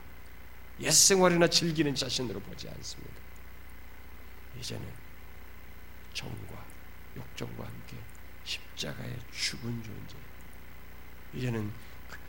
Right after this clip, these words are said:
그 옛 생활을 따를 수 없는 존재. 그리고 하나님을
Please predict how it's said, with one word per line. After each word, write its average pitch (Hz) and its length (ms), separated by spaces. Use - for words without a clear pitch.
그 143 140
옛 131 160
생활을 127 480
따를 131 300
수 131 160
없는 53 320
존재. - 300
그리고 - 220
하나님을 101 500